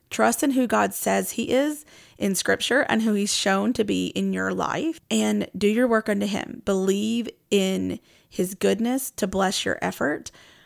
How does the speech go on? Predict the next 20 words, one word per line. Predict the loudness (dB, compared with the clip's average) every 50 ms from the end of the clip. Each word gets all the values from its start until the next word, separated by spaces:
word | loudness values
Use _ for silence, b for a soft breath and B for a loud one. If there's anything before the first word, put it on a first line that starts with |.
| b b b -12
but | 0 4 6 6 6 6 6 4 2 2 0 -4 -8 -12 b b b b _ _ _ _ _ _ _ _ _ _ -2
you | 0 2 2
still | 2 2 4 6 6 6 6
have | 4 0 -2
to | -2
depend | -2 -2 0 0 0 0 2
on | 0 0
him | 0 0 -2 -2
for | -2 -2 -2
the | -2 0
growth, | 2 2 0 0 0 -4 -2 0
right? | 2 2 2 2 -2 -4 -8
It's | -8 -6 0
kinda | 2 2 4 4
like | 4 2 0 0
the | -2 0
whole | 0 0 0 0 0 -2 -4 -6 -8 -12 -18 _ -20 -20 _ _ _ _ _ _ -20 -14 -10
sowing | -8 -2 0 2 2 4 2 0 0
and | -2 -2
reaping. | -2 -2 -4 -4 -8 -10 -12